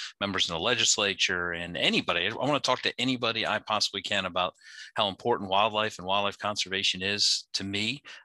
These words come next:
um, and to our agency. And, uh, I just thoroughly enjoy people.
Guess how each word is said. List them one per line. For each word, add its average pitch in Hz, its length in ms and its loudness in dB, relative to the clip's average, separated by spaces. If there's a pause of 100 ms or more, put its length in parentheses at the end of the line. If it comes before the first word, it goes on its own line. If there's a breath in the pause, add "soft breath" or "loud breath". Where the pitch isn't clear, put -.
um, 92 260 0
and 87 140 -4
to 98 160 -2
our 90 160 2
agency. 113 680 -2
And, 90 380 -2
uh, 90 60 2
I 92 200 2
just - 400 0
thoroughly 113 520 0
enjoy 95 320 -2
people. - 420 -10